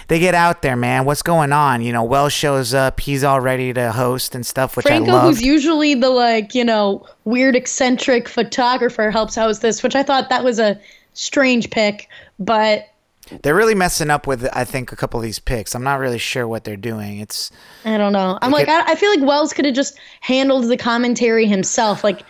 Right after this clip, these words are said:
Speaker 1: Well, they usually
Speaker 2: like
Speaker 1: have someone and someone else. They didn't have, like, the hosts there.
Speaker 2: Yeah, why didn't they have, like, the girls there? I don't know. But,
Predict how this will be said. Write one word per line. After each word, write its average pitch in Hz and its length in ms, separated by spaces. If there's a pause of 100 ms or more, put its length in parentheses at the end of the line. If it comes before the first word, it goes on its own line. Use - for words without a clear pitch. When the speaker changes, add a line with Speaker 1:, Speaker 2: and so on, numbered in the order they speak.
(320)
Speaker 1:
Well, 185 100
they 196 80
usually 254 360
Speaker 2:
like 220 80
Speaker 1:
have 208 180
someone 185 440
and 139 140
someone 139 380
else. 117 320
They 135 160
didn't 165 160
have, 151 320
like, 139 240
the 117 80
hosts - 1040 (400)
there. 170 240
Speaker 2:
Yeah, 269 160
why 220 200
didn't 285 180
they 294 120
have, 277 220
like, 247 420
the 226 100
girls 233 340
there? 180 320
I 226 100
don't 226 160
know. 190 240 (420)
But, 254 380